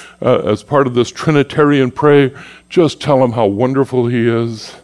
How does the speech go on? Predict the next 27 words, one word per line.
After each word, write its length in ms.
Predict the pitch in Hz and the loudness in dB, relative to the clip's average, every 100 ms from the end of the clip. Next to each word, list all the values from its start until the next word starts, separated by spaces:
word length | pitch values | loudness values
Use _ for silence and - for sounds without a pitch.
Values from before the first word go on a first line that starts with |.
| _ - - - | _ -20 -20 -2
And 140 | - 175 | 2 4
then 160 | 196 | 4
you 140 | 190 185 | 4 2
can 200 | 180 151 | 0 -2
ask 580 | - 165 190 170 - 151 | -2 0 2 2 -2 0
your 120 | 147 | 2
dad 460 | 135 151 151 143 | 4 6 6 2
for 140 | 123 131 | 0 0
anything, 640 | 143 139 - 110 85 76 | 0 -2 -2 -2 -4 -8
right? 240 | 87 135 127 | -6 -4 -6
You 240 | - 135 | -8 -4
can 200 | 139 131 | -4 -4
ask 380 | - 139 156 - | -2 0 0 0
for 160 | - 131 | 0 0
anything. 380 | 131 110 80 | 0 -2 -4
Dads 300 | 80 139 156 | 2 4 4
are 80 | 127 | 2
a 40 | 117 | 0
pushover 560 | - 120 - 87 80 | -2 -4 -2 -4 -4
compared 360 | - 98 101 92 | -6 -6 -2 -2
to 60 | 92 | -2
moms. 420 | 87 76 69 - | -2 -2 -4 -4
Moms 380 | 143 156 151 127 | 0 0 -2 -2
got 200 | 120 92 | -2 0
rules, 380 | 90 71 - | -2 -4 -4
right? 260 | 104 127 131 | 0 0 0
But, 200 | 127 120 | 0 0